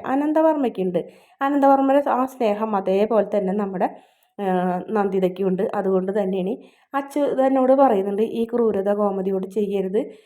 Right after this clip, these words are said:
ഗോമതിയുടെ ശരീരത്തിൽ അത് എത്രത്തോളം ചെല്ലും എന്നറിയില്ല" എന്നുറപ്പോൾ ഒരു കുഴപ്പം ഉണ്ടാവില്ല, ചെറിയൊരു തളർച്ച എന്ന് പറഞ്ഞിട്ടാണ് അയാളെ കൊണ്ട് ആ ക്രൂരത ചെയ്യിപ്പിക്കുന്നത്.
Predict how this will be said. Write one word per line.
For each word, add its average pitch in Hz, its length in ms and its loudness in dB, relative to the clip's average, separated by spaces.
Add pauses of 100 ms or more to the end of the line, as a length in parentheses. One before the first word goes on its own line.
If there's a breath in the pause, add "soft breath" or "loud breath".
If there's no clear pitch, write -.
(240 loud breath)
ഗോമതിയുടെ 302 560 2
ശരീരത്തിൽ 226 520 0
അത് 214 100 2
എത്രത്തോളം 214 600 0
ചെല്ലും 196 320 -2
എന്നറിയില്ല" 202 400 0
എന്നുറപ്പോൾ 196 400 -4 (400 loud breath)
ഒരു 285 200 0
കുഴപ്പം 240 360 2
ഉണ്ടാവില്ല, 208 400 0
ചെറിയൊരു 233 400 0
തളർച്ച 208 420 -2 (100)
എന്ന് 202 180 -4
പറഞ്ഞിട്ടാണ് 196 480 -4
അയാളെ 196 300 -2
കൊണ്ട് 247 260 -2
ആ 220 40 -2
ക്രൂരത 277 440 0
ചെയ്യിപ്പിക്കുന്നത്. 196 680 -4